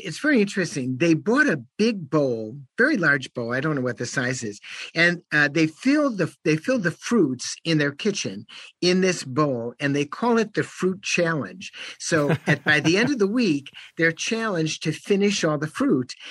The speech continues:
Speaker 1: And that's how they're eating more fruit.
Speaker 2: I like that.
Speaker 1: There's an interesting concept. It's
Speaker 2: I
Speaker 1: a,
Speaker 2: might try that.
Speaker 1: you know what? It's a fruit challenge. You put it outside,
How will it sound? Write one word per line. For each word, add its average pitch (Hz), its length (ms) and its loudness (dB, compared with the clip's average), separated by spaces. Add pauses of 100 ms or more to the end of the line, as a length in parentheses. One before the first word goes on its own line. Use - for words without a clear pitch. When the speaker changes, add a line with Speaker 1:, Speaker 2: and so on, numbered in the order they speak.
(140)
Speaker 1:
And 160 220 2
that's 220 480 2
how 170 140 0
they're 165 160 2
eating 175 160 2
more 180 140 2
fruit. - 460 -4
Speaker 2:
I 117 120 2
like 110 200 0
that. 98 140 -4
Speaker 1:
There's 190 160 2
an 202 80 4
interesting 247 480 0
concept. - 460 -2 (260)
It's 196 180 -2
Speaker 2:
I 202 40 2
Speaker 1:
a, 175 40 4
Speaker 2:
might 151 160 2
try 101 200 0
that. 85 200 -4
Speaker 1:
you 190 120 2
know 220 80 4
what? 240 100 2
It's 208 320 -2
a 185 60 0
fruit 294 240 0
challenge. 143 440 0
You 156 60 -4
put 233 240 -2
it 262 60 2
outside, 156 500 0